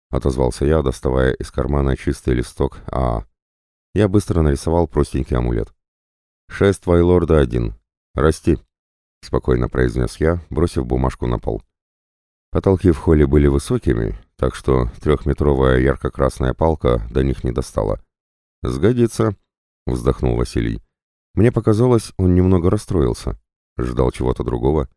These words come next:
Хотел увидеть персональный амулет. Однако пояснять свою реакцию комендант не стал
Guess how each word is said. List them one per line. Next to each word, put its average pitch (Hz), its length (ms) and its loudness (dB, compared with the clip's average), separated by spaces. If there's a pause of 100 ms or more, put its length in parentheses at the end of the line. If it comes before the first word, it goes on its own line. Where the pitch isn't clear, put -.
(300)
Хотел 78 360 2
увидеть 69 460 0
персональный 69 600 0
амулет. 64 360 0 (920)
Однако 67 380 -2
пояснять 67 480 0
свою 64 200 0
реакцию 67 480 0
комендант 69 600 -2
не 78 80 -2
стал 58 360 -6